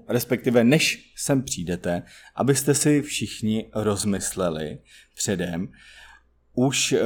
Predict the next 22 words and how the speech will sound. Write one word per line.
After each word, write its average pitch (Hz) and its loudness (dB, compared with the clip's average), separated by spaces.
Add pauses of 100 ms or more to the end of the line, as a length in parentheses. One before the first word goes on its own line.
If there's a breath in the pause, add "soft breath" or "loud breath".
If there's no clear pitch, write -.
(120)
pokud, 120 -2
samozřejmě, 127 4
může 123 4
se 135 2
stát 120 8
situace, 120 2
kdy 107 -4
si 123 0
opravdu 117 2
nebudete 113 2
jakoby 113 2
jistí, 95 -2
jo? 90 0
Ale 113 0
když 131 -4
prostě 131 -4
nějakým 123 -4
způsobem 135 -2
víte, 92 -6 (500 loud breath)
tak 135 0
jakmile 147 4
přijdete, 123 2